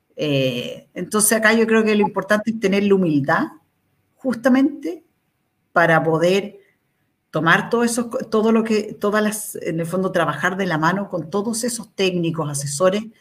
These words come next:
que han estado años estudiando esto,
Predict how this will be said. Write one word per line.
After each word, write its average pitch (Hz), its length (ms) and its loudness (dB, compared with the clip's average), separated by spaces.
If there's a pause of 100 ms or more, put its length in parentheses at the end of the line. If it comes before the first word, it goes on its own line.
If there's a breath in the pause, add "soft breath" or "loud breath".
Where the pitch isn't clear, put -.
(260 loud breath)
que - 80 -4
han 170 100 0
estado 170 520 2
años 220 340 2
estudiando 220 640 0
esto, 233 520 -4